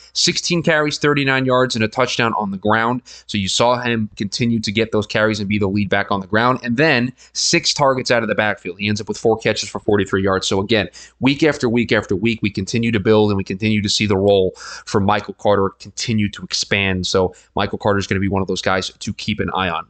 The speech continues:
That, that's gonna be the end of all of the Jets talk that we're gonna have here on the show. Another team that got right after a bad performance the week before, the Dallas Cowboys at home against a just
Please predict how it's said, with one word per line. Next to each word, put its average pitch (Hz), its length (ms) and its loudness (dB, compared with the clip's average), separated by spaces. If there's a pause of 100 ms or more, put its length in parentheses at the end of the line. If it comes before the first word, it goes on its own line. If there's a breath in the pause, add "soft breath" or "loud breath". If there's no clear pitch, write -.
That, - 300 -2 (260)
that's 131 220 0
gonna 151 80 2
be 131 80 4
the 120 160 0
end 113 120 2
of 98 80 2
all 104 160 4
of 98 80 -2
the 98 100 -2
Jets 95 220 0
talk 98 220 0
that 95 80 -2
we're 95 80 -6
gonna 95 160 -4
have 95 160 0
here 92 260 -4 (440 loud breath)
on 110 220 2
the 98 80 -2
show. 117 480 2
Another 165 560 4
team 131 400 0
that 120 220 0
got 113 280 0
right 110 240 0
after 113 300 -2
a 104 80 0
bad 110 320 0
performance 107 460 -2
the 104 100 -2
week 104 160 0
before, 101 240 0
the 98 80 0
Dallas 143 300 2
Cowboys 123 420 0
at 113 200 -2
home 110 380 0 (380 loud breath)
against 107 420 2
a 101 240 2 (420)
just - 360 0